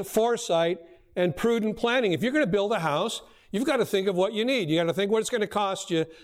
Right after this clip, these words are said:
to build it. Do you have enough money to pay for all of those things? Or are you gonna get halfway done and you don't have siding on your house? And, well, the windows are gonna come one of these days.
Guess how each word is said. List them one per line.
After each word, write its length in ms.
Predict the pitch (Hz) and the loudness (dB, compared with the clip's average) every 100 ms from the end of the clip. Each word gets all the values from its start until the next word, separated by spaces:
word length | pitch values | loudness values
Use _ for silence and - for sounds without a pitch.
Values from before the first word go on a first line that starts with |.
| - | -8
to 100 | 220 | -4
build 320 | 185 277 226 | 0 0 0
it. 100 | 135 | -4
Do 80 | 127 | -2
you 60 | 175 | 0
have 100 | 185 | 2
enough 160 | 196 | 0
money 260 | 185 233 220 | 0 0 0
to 100 | 185 | -2
pay 440 | 196 254 302 240 - - | 0 0 0 -4 -8 -2
for 140 | 175 | 0
all 220 | 170 160 | 2 2
of 100 | 151 | 2
those 360 | 143 139 131 - - | 2 2 0 -4 -10
things? 800 | - 143 127 104 98 - - - _ _ _ _ _ _ - - | -4 -2 0 -2 -4 -4 -6 -10 _ _ _ _ _ _ -20 -2
Or 80 | 156 | 0
are 20 | |
you 60 | 180 | 2
gonna 180 | 190 185 | 2 2
get 160 | 185 | 0
halfway 420 | 165 214 247 226 | 0 -2 0 0
done 320 | 180 160 170 190 | 2 0 0 2
and 140 | 170 | 2
you 60 | 170 | 2
don't 120 | 185 | 2
have 160 | 180 | 0
siding 400 | - 180 185 202 | 0 0 2 2
on 100 | 180 | 2
your 140 | 160 160 | 2 2
house? 320 | 135 143 165 - - _ | 2 2 -2 -8 -20 _
And, 160 | 185 196 | -2 0
well, 100 | 208 | 2
the 80 | 180 | 4
windows 340 | 220 247 185 | 2 2 0
are 60 | 160 | 2
gonna 160 | 160 | 0
come 180 | 156 190 | 0 0
one 180 | 185 240 | 0 2
of 60 | 233 | 2
these 240 | 180 135 | 0 0
days. 460 | 127 131 170 208 | 0 2 2 -2